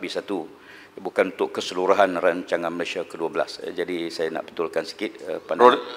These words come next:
Speaker 2: rolling plan pertama lah.
Speaker 1: Ya, rolling plan pertama. Manakala keseluruhan sebagaimana yang sebut sebanyak sepuluh bilion, eh, di, di pohon. Untuk, eh,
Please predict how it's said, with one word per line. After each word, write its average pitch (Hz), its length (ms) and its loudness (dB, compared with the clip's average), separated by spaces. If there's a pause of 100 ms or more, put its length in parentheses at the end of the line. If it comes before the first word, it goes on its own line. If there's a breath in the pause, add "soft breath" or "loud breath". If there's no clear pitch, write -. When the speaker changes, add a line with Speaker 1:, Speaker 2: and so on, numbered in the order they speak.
(120)
Speaker 2:
rolling 117 240 6
plan 113 240 10
pertama 107 400 8
lah. 87 160 8
Speaker 1:
Ya, 107 80 2
rolling 104 160 2
plan 95 160 2
pertama. 82 320 2 (320)
Manakala 92 320 -2
keseluruhan 107 720 2
sebagaimana 90 480 -2
yang 85 160 -4
sebut 80 240 -6
sebanyak 90 320 0
sepuluh 90 240 -4
bilion, 87 480 0 (160)
eh, 87 80 -10
di, 87 240 -6
di - 320 -12
pohon. 82 320 -6 (480 soft breath)
Untuk, 113 560 6
eh, 85 560 2